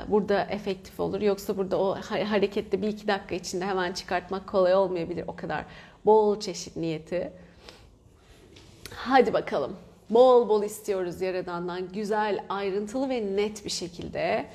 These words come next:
Niyetlerimiz, dileklerimiz günümüzde bizim bütünün en yüksek iyiliğine, hayrına olan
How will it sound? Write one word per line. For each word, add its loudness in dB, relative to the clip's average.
Niyetlerimiz, 4
dileklerimiz 2
günümüzde 2
bizim 2
bütünün -4
en -2
yüksek -6
iyiliğine, 2
hayrına 0
olan -6